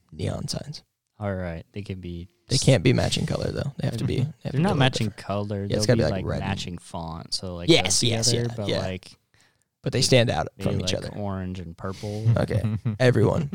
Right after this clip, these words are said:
Speaker 1: please, just help. Like, go steal your mom's phone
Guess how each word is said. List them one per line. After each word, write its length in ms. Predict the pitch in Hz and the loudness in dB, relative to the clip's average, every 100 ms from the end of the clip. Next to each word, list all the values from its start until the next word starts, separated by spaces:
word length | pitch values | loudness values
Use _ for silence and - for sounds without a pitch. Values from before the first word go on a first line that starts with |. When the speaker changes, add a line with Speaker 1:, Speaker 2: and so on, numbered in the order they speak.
| - | -6
Speaker 1:
please, 560 | - - - - - | 0 2 2 -2 -6
just 260 | - 135 - | -4 -2 0
help. 260 | 147 127 - | 2 2 0
Like, 180 | 139 175 170 - - - | 2 4 4 2 -8 6
go 200 | 143 165 | 8 8
steal 600 | - - - 143 156 170 | 8 4 6 8 10 10
your 160 | 165 | 10
mom's 460 | 151 139 69 98 139 | 8 8 6 6 4
phone 340 | - - - | 2 0 -2